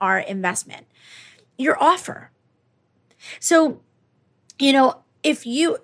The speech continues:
I, I think I've shared this before, but I'll share it again, which is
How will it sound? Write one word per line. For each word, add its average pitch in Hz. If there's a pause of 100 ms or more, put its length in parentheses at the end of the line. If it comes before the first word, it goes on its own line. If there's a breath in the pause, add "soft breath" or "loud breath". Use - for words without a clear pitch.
(340)
I, -
I 320
think 349
I've 294
shared 208 (380 soft breath)
this 220
before, 175
but 196
I'll 196
share 208
it 226
again, 214
which 190
is 190